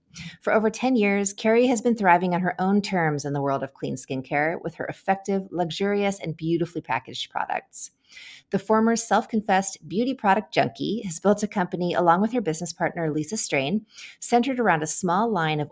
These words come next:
oil-based skincare products that she personally researched, developed, and tested. Each product is carefully crafted to restore and rejuvenate the skin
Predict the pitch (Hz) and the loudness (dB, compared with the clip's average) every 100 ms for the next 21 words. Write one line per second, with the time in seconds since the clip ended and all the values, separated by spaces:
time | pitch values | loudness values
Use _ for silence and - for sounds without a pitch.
0 | - 202 196 190 190 - - 185 165 165 | 0 2 4 2 0 -6 -4 -4 -2 -4
1 | 165 131 127 127 - - - 165 - 190 | 0 0 0 -2 -6 -8 -8 -8 -4 -4
2 | 190 202 175 143 - 185 226 - - - | -2 -4 -2 -2 -2 -4 -4 -10 -12 -6
3 | 165 147 143 143 - 151 - - - - | 0 2 0 -4 -10 -10 -10 -12 -10 -10
4 | - - 151 _ _ - - - _ 226 | -10 -12 -16 _ _ -20 -20 -20 _ -2
5 | 233 - 214 214 220 165 - 208 214 240 | -2 -2 2 2 0 -8 -2 -2 0 -2
6 | 220 175 160 175 160 - 156 156 175 165 | 0 0 0 -4 -6 -4 -4 -2 0 0
7 | - 156 143 127 165 175 190 202 - - | 0 -2 -2 -2 -2 0 -2 -2 -4 -2
8 | 139 139 175 | -2 -2 -6